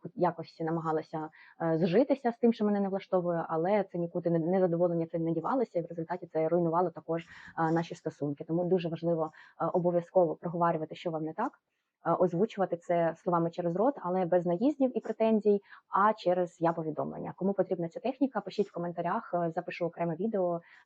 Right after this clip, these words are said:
е, що це таке, щоб зараз не зупинятися. Е, наступний висновок: не забувайте регулярно дякувати. Е, щира вдячність, е, це те, що мені колишній чоловік сказав,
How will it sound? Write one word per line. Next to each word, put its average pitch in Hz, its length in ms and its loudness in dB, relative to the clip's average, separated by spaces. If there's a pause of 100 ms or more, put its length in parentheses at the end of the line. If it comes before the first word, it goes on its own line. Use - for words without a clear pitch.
(100)
е, 156 40 -8
що 190 140 -2
це 185 120 -8
таке, - 180 -18 (240)
щоб 165 160 -14
зараз 160 200 -2
не 156 60 -6
зупинятися. 143 520 -12 (480)
Е, 170 120 -2
наступний 202 400 -2
висновок: 214 420 0
не 202 80 0
забувайте 202 640 0
регулярно 175 540 -2
дякувати. - 500 -10 (600)
Е, 170 60 -2
щира 247 300 2
вдячність, 220 600 2
е, 175 320 4 (300)
це 214 60 4
те, 233 140 4
що 185 480 2 (140)
мені 180 300 0
колишній 170 340 -2
чоловік 190 280 -4
сказав, 254 300 0